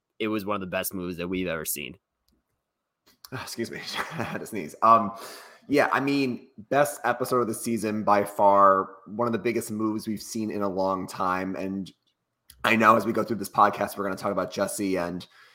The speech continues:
Speaker 2: where he would sit in the pantheon if he does end up winning the season, 'cause easily the best player in a long time.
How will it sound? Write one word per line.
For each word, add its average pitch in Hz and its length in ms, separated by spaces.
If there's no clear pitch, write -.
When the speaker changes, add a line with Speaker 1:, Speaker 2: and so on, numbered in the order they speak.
Speaker 2:
where 110 240
he 117 160
would 104 160
sit - 260
in 104 80
the 101 80
pantheon 98 580
if 92 140
he 98 120
does 92 260
end 92 160
up - 100
winning 95 180
the 90 60
season, 87 380
'cause 92 420
easily 127 280
the 113 80
best - 280
player 95 440
in 98 140
a 92 60
long 95 300
time. 92 460